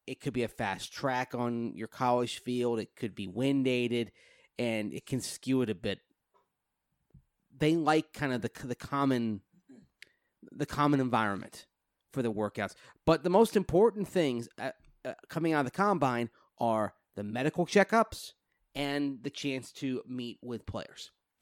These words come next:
And the medical checkups, that, that's unaffected. Broncos will have their full medical complement out there in Indianapolis as usual. But meeting with players,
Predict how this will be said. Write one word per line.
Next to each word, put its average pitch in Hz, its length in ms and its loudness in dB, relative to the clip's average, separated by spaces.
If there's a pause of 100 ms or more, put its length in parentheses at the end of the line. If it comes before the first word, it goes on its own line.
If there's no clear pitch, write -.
(520)
And 131 440 0 (420)
the 120 80 -4
medical 190 360 6
checkups, - 720 2 (840)
that, 131 280 -2
that's 135 240 0
unaffected. 110 640 -2
Broncos 117 380 -2
will 113 100 0
have 113 80 0
their 107 140 0
full 117 360 0 (280)
medical 117 280 0
complement 110 480 -4
out 104 200 -4
there 98 300 -4 (380)
in 104 400 -6
Indianapolis 120 800 -2
as 110 260 -6
usual. 120 440 2 (1120)
But 160 180 2
meeting 247 420 4
with 190 220 6
players, 143 540 4